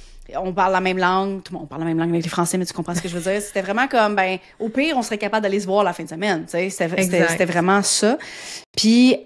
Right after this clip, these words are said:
Speaker 1: euh, j'ai juste avec, écoute, Instagram était déjà là, mais j'ai, j'ai commencé à stalker des gens,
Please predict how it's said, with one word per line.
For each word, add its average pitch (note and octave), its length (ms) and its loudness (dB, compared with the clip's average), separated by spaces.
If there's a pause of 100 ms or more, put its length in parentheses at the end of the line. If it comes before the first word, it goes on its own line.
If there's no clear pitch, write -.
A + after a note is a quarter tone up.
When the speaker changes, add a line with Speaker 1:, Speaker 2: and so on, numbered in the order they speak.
(500)
Speaker 1:
euh, - 20 -8 (400)
j'ai G#3+ 320 -2
juste A#3 500 -2
avec, F#3+ 420 2 (280)
écoute, E3 140 -6
Instagram F3 420 -2
était F3 160 -2
déjà F#3 260 4
là, A#3+ 200 4
mais F#3+ 160 2
j'ai, F3+ 160 -4
j'ai F3 100 -6
commencé F3+ 300 -6
à G3 200 0
stalker F3 440 -6
des E3 100 -4
gens, A3 240 -2